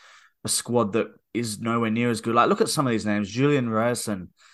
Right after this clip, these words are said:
Marius Wolf, Daniel Marlin, Karim Adeyemi, Sebastian Haller, the guy that couldn't make it at West Ham. You know, that's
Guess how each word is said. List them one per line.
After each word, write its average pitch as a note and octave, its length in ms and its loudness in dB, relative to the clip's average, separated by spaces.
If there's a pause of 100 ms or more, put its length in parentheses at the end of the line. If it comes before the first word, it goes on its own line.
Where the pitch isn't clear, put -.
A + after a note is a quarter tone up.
(140)
Marius B2+ 460 6
Wolf, A2 340 -2
Daniel B2+ 320 0
Marlin, A2+ 640 4 (460)
Karim C3+ 340 2
Adeyemi, A2+ 800 -2 (100)
Sebastian D#3 560 2
Haller, D3 300 8
the A2+ 60 2
guy C3 180 4
that A#2 80 0
couldn't C3 160 -6
make B2 160 -4
it B2 60 -4
at D#2+ 80 -4
West A2+ 260 -2
Ham. F#2 340 -4
You G2+ 100 -8
know, A2 240 -4 (480)
that's - 380 2